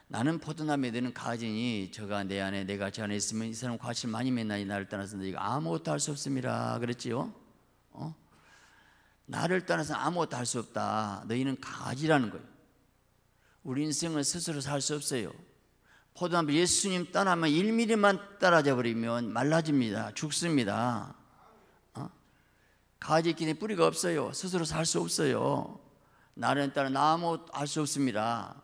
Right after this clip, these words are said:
그렇다면 가지가 우선적인 게 뭐예요? 나무에 잘 붙어 있는 것이에요. 잘 붙어 있으면 지력을 공급받지요. 그러면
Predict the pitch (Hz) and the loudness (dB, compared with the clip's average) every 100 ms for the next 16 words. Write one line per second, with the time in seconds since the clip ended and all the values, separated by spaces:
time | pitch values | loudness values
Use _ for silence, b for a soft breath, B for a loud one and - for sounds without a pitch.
0 | _ - 131 113 98 107 123 95 - - | _ -14 -10 -4 0 4 4 2 -4 -14
1 | - _ _ _ _ _ _ _ - - | -20 _ _ _ _ _ _ _ -20 -16
2 | - - 135 156 151 156 156 147 147 - | -10 -4 0 0 -2 -4 0 0 -2 -8
3 | - 139 156 170 147 143 123 143 143 151 | -8 -6 -4 -4 0 2 4 4 6 6
4 | 240 - - - _ _ _ 117 120 127 | 2 -4 -18 -20 _ _ _ -6 -2 -2
5 | 120 - - 117 - - - 214 220 262 | -2 -6 -8 -10 -12 -14 -6 -4 0 0
6 | 240 240 220 151 - _ _ b b - | 2 0 -2 -10 -18 _ _ b b -6
7 | 147 147 - 170 185 185 - 196 190 185 | -4 -4 -6 0 2 4 4 4 2 4
8 | 202 175 135 120 B B - - 170 185 | 6 6 2 -2 B B -4 -2 2 4
9 | 185 180 180 165 151 143 131 - 135 120 | 4 4 0 -2 -2 0 -2 0 0 2
10 | 107 87 - - - _ _ b b b | 2 0 -4 -14 -20 _ _ b b b
11 | b _ - 180 185 180 151 127 | b _ -2 2 4 4 2 -2